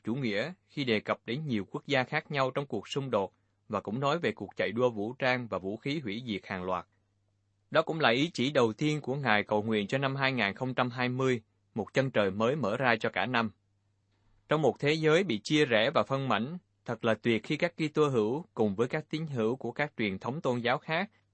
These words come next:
và với mọi người thiện trí thúc đẩy tình huynh đệ của con người thông qua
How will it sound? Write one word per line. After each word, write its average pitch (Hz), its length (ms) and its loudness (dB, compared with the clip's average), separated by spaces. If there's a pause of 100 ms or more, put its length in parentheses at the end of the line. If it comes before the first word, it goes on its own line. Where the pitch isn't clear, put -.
(120)
và 113 160 6
với 135 220 6
mọi 120 260 4
người 110 180 4
thiện 101 280 -4
trí 151 440 -2
thúc 196 180 -4
đẩy 113 140 4
tình 113 220 2
huynh 147 280 -4
đệ 107 200 4
của 127 160 -2
con 147 260 -2
người 101 300 0
thông 131 200 -4
qua 131 140 6